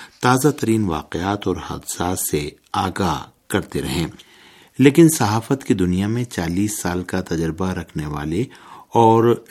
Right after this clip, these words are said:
فلاڈیلفیا کے صحافیوں کی یونین کے صدر ہنری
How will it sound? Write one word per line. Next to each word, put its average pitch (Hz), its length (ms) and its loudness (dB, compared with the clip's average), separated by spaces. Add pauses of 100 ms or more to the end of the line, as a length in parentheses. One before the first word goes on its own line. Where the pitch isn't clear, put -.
(140)
فلاڈیلفیا 117 960 0
کے 113 280 0
صحافیوں 92 720 -4
کی 104 340 -2
یونین 87 460 -2
کے 92 180 -2
صدر 78 380 -4 (480)
ہنری 110 420 2